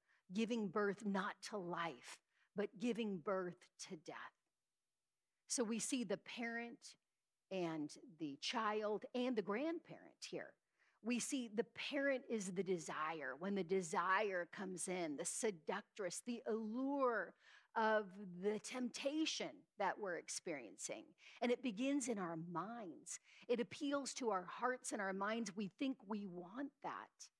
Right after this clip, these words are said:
And when we embrace it, when we take hold of it, the union leads to sin. When we yield to that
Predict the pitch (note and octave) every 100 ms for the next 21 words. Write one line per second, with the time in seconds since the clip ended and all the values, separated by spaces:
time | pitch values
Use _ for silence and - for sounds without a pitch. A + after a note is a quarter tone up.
0 | _ _ _ _ _ _ - A#3+ A#3 A3+
1 | B3 A#3+ C4 B3 C4 A3+ F#3+ G#3+ G#3+ B3+
2 | D4 D4 - F3 - - A3+ A3+ B3+ A#3
3 | A#3 A#3+ - - C#4 D4 D4 A3 F3+ F#3+
4 | A3 A3+ G#3+ A#3+ C#4+ D4 C4+ A#3+ G3+ G#3
5 | B3 C4+ G#3 - - - - - A3 B3
6 | D#4+ - - _ _ _ - _ _ _
7 | - A#3 A3 A3+ G3+ F#3 A3 A3+ A3 E3+
8 | G#3 F#3